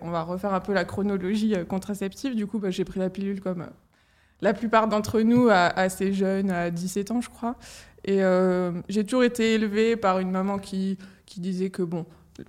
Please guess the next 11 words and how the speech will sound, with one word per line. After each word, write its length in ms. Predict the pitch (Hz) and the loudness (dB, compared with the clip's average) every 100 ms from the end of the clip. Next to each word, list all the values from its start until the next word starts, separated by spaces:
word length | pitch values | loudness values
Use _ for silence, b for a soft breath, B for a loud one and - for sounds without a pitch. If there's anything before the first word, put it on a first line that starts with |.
| _ | _
les 220 | - 165 180 | -8 -6 -4
hormones 280 | 185 214 | 2 2
c'est 140 | 214 175 | 2 0
bien, 340 | 175 196 196 | 2 2 2
mais 120 | 175 170 | 0 -4
c'est 160 | 165 | -4
pas 420 | - 185 175 - - | 0 0 0 -6 -14
forcément 720 | - 202 - 202 202 190 185 | -10 -10 -4 -2 0 -2 -2
indispensable. 880 | 190 185 190 - 180 185 220 226 185 b b b b - | 0 0 -4 -6 -6 -2 -2 -2 -4 b b b b -4
Et, 160 | 208 214 | 0 2
euh, 680 | 202 196 196 196 196 196 | 2 2 2 2 2 2